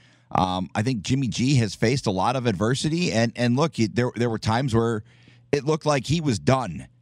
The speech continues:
as the quarterback of this team. I think for Jimmy G, he's playing for a little bit more than a forty-niners playoff win. I think he's playing for a little bit of pride, and I think he's, he's trying to show people, "Look, I am a quarterback who can lead a team back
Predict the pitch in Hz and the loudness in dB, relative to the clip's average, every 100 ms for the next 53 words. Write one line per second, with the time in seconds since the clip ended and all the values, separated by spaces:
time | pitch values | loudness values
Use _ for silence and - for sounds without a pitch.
0 | - 120 110 120 - 151 139 110 104 - | -2 0 2 0 2 2 2 0 0 -2
1 | - 95 113 - - 151 98 78 _ _ | -2 0 0 0 2 2 2 -2 _ _
2 | _ _ _ - 226 247 175 135 156 113 | _ _ _ -2 0 0 2 2 2 2
3 | 123 135 120 147 - 151 175 170 143 127 | 2 2 2 0 0 0 0 0 2 2
4 | 123 123 127 131 113 113 123 117 - 131 | 0 2 0 2 2 2 2 2 2 2
5 | 127 113 113 104 - 101 117 131 127 156 | 2 2 0 -2 0 2 2 0 0 0
6 | - - - 123 110 110 107 104 - - | 0 0 0 0 0 0 0 -2 -4 -4
7 | 92 90 113 160 147 - _ - - 120 | 0 2 0 -2 -6 -16 _ -20 0 2
8 | 180 156 120 - 131 - 131 156 156 104 | 2 4 4 4 0 2 0 0 0 0
9 | 127 135 139 120 117 117 127 - _ - | 2 2 0 0 0 2 0 0 _ 0
10 | 180 180 180 156 151 160 123 113 - 127 | 2 2 2 2 2 2 2 0 -2 -2
11 | 123 123 117 - 123 120 - 139 143 - | 2 2 0 4 4 4 0 -2 -2 -2
12 | - | -8